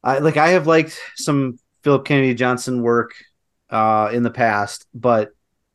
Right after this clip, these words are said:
I think overall, I think especially recently, he's proven to just be too,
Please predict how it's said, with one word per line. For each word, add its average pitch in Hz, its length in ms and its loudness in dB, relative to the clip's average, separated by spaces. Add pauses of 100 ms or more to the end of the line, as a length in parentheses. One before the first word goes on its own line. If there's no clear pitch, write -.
(160)
I 110 140 -4
think 131 340 -4
overall, 127 580 4
I 113 100 2
think 120 240 -4
especially 123 540 -2
recently, 113 680 -2 (480)
he's 135 220 -6
proven 139 380 2
to 131 140 0
just 120 300 -6 (140)
be 120 160 -2
too, 123 840 0